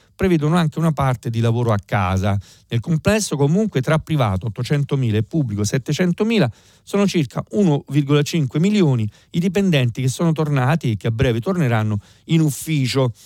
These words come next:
Appunto, secondo un'analisi del Politecnico di Milano, ricorda il Sole ventiquattro Ore, con il picco della pandemia erano oltre sei milioni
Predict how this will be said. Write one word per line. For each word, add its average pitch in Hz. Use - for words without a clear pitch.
Appunto, 139
secondo 131
un'analisi 117
del 117
Politecnico 143
di 170
Milano, 202
ricorda 117
il 113
Sole 131
ventiquattro 175
Ore, 156
con 139
il 135
picco 160
della 131
pandemia 175
erano 143
oltre 135
sei 226
milioni 123